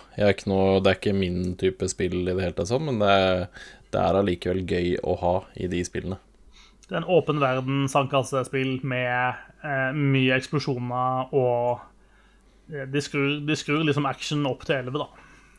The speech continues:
Speaker 1: Ja, jeg tror, eh, Just Cause fire åpner med at du står på vingene til et jagerfly, eller noe sånt.
Speaker 2: Ja,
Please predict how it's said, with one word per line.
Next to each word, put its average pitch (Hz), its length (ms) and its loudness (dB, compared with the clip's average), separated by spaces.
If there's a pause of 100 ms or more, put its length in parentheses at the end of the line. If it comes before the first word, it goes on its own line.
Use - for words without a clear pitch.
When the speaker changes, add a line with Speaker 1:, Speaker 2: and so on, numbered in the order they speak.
(400)
Speaker 1:
Ja, 107 160 2
jeg 127 160 4
tror, 123 500 6 (100)
eh, 113 480 4
Just 110 260 0
Cause 120 200 0
fire 113 300 4
åpner 101 800 0
med 104 200 0
at 101 80 -2
du 117 80 -4
står 95 540 2 (160)
på 104 500 4
vingene 95 680 -2 (160)
til 98 340 0
et 101 140 0
jagerfly, 92 520 2 (220)
eller 95 180 0
noe 101 80 -2
sånt. 107 180 -6 (1300)
Speaker 2:
Ja, 185 160 2